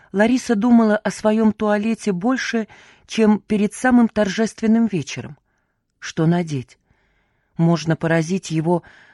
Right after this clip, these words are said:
нацепить что-то сногсшибательное. Фигура пока позволяет. Но сам-то он не разбогател, застесняется, зажмется. «Нет, мне это не нужно».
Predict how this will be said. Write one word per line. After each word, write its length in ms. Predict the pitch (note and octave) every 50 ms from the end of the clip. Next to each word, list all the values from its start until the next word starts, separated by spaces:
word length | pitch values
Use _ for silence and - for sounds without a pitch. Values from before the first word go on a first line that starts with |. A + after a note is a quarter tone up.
| _ _
нацепить 560 | E3 E3 - - E3+ - - F#3 - - - -
что-то 380 | - - - - F3+ - - E3
сногсшибательное. 1300 | - - - - F3 F3+ - - - - - - F3+ D#3 F3+ F3 D#3 - - B2+ B2+ B2 A#2+ A#2 - _ _ _ _ _ _ _
Фигура 380 | - F3 D#3 C#3+ D#3 D#3 D3+
пока 240 | - E3 D#3+ - D#3+
позволяет. 640 | - E3+ D#3 D#3+ E3 F3+ F#3 F3 D#3+ C#3 B2+ B2+ - _ _ _ _ _ _ _ _ _ _ _ _ -
Но 360 | D3+ D3 D3 C#3+ C#3+ C#3+ D3 - _ _ _ _ _ _
сам-то 500 | - - - F#3 F3 D#3+ - - D#3 D3
он 180 | D3 C#3+ D3
не 80 | D3+ D3+
разбогател, 800 | D#3 E3 D3+ D3+ D3+ D#3+ D3+ D#3 D#3 - - G3 G3+ G3+ G3 - _ _ _ _ _ _ _ _ _
застесняется, 960 | - D#3 D3 D#3 - - - D3+ - - E3 E3 F3 F3+ F3 D#3 - - - D3
зажмется. 760 | C3+ D3+ C#3+ C3+ D3 D#3 E3 F#3+ F#3+ - - - D3+ C#3+ - _ _ _ _ _ _ _ _ _ _
«Нет, 400 | - D#3+ D#3+ D#3+ D#3 D#3 D#3+ -
мне 340 | - D#3 D#3+ D#3+ D#3 F3 F#3+ -
это 280 | - E3+ F3 - F#3 F3
не 180 | F3+ F#3+ G3+
нужно». 560 | G3 F3 D#3 D#3 D3+ D3 D3 D3+ D3+ D3+ D3+